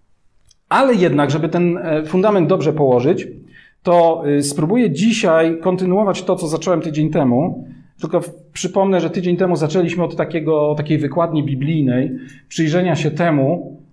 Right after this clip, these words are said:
czym po pierwsze różni się władza od przywództwa. Oczywiście jest podział trochę sztuczny, bo i w przywództwie są elementy władzy, i we, w prawdziwej władzy oczywiście jest potężny ładunek przywództwa.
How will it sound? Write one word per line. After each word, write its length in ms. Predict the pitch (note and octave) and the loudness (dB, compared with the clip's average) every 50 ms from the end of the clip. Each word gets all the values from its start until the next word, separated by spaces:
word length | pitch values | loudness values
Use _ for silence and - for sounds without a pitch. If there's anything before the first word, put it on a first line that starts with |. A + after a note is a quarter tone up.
| _ _ _ | _ _ _
czym 300 | - - - A3 G#3 F#3 | -10 -2 0 0 2 2
po 120 | - F3+ F3 | 0 0 0
pierwsze 400 | F3+ F#3 F#3+ F#3+ F#3 - E3 D#3+ | 2 2 2 2 0 0 -2 -2
różni 240 | E3+ F3 E3 D#3+ | 0 0 0 -2
się 180 | C#3+ - D#3 C#3+ | -2 0 0 -2
władza 440 | A2+ A#2+ C#3+ D#3 D#3 E3 D#3 C#3+ D3 | 0 0 0 0 2 2 2 2 0
od 120 | C3+ C#3 | 0 -2
przywództwa. 540 | - - D#3 D3 D3+ C#3 - - - D3+ D#3 | -4 -4 -4 0 0 0 -2 -2 -2 0 0
Oczywiście 280 | F3+ F3+ - - - A#3 | 0 0 -4 -4 -4 -4
jest 260 | F#3+ - - - - | -4 -4 -8 -6 -4
podział 260 | F3 D#3+ D3+ C3+ - | -4 0 0 -2 -2
trochę 240 | - D#3+ C#3+ C#3 A2+ | -2 -4 -4 -4 -4
sztuczny, 560 | - - - D3+ C3+ - - A2 F#2 F2 F#2+ - - - - - - - - - - | -6 -4 -4 -4 -4 -4 -4 -8 -6 -8 -8 -10 -12 -18 -20 -20 -20 -20 -20 -12 -4
bo 380 | A#2 B2+ B2+ B2+ B2 B2 B2+ - | 0 0 2 2 2 0 -2 -2
i 120 | E3 E3 | -2 -2
w 80 | D3+ - | -2 -2
przywództwie 600 | - - - C#3+ B2+ D#3 F3 F3 F3 - C#3+ A#2+ | -6 -4 -4 -2 0 0 0 0 0 -2 -4 -4
są 180 | - - C3+ C3+ | -2 -2 0 0
elementy 380 | B2+ B2 B2+ B2+ B2+ B2+ B2 | 0 2 2 0 0 0 -2
władzy, 540 | A2 B2+ C#3 C3 A2+ G#2+ A#2 C3 D3+ F3 - - - - - - | -2 0 0 0 0 0 0 0 0 -2 -4 -8 -14 -18 -12 -6
i 100 | - D#3+ | -4 -2
we, 140 | D3 D#3 D3+ | 0 0 0
w 60 | D3+ | 0
prawdziwej 440 | D3+ D3 D3+ C#3 C#3+ F3+ E3+ D#3+ C#3+ | 0 -2 -2 -2 -2 0 0 0 0
władzy 480 | A2+ B2+ D#3 D3 C3 A#2 A2+ A#2+ C#3+ C#3+ | 0 2 2 2 2 2 0 2 2 2
oczywiście 520 | C#3 C#3+ C#3+ D3 D3 D3 - D3 C#3 B2+ | 0 0 -2 -2 -2 -2 -2 0 0 2
jest 440 | A#2+ A#2+ A#2+ B2+ B2 - - - - | 2 2 2 2 0 -4 -8 -8 -6
potężny 400 | C#3+ - - C#3+ B2 B2 C3 C3 | -6 -4 -2 -2 -2 -2 -2 0
ładunek 340 | B2+ A#2 A#2 A2 A2+ A#2 A#2 | 0 0 0 -2 -4 -4 -6
przywództwa. 640 | - - D3 C3 E3 D#3+ - - - - - D2+ | -4 -4 -2 0 0 -2 -2 -4 -8 -10 -12 -12